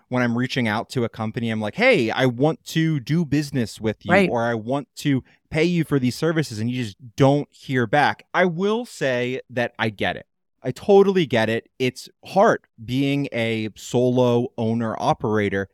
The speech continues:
Speaker 1: And oftentimes the first thing that gets dropped is paying attention to the new leads that come in. And in my opinion, why that happens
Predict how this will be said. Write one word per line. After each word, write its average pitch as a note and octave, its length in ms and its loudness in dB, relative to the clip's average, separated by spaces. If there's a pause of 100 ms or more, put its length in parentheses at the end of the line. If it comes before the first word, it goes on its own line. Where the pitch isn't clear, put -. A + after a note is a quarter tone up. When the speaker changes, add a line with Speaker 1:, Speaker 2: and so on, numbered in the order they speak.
(360)
Speaker 1:
And C3 340 2 (140)
oftentimes D3+ 640 2
the B2+ 80 -6
first - 420 -2
thing A2+ 280 0
that G#2+ 120 -4
gets - 240 -6
dropped G2 460 -2 (300)
is B2+ 160 0
paying C3+ 300 0
attention A#2+ 420 -2
to - 160 0
the G#2 80 4
new G#2+ 400 2 (100)
leads G#2+ 460 -4
that - 180 -4
come G#2 300 -2
in. A#2+ 240 -2 (120)
And D3 480 0 (120)
in E3+ 100 2
my G3 220 4
opinion, C#3 340 2
why A#2 220 0
that G#2+ 160 -4
happens A2+ 600 -2